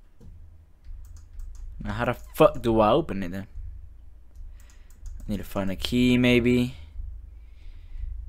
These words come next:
Uh. Oh, hell no. I know you guys heard that fucking knocking.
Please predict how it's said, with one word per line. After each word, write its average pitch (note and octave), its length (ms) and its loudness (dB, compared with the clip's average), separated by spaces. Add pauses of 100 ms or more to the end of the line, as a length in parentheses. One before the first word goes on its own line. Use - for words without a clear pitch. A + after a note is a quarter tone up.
(260)
Uh. F#2+ 200 -2 (1700)
Oh, C3+ 320 12
hell A#2+ 720 8
no. G2+ 160 2
I G2 140 0
know G2+ 160 0
you G2+ 140 0
guys G2 220 -2
heard G2 140 -2
that F#2+ 140 -2
fucking G2 420 -4
knocking. F#2+ 440 -4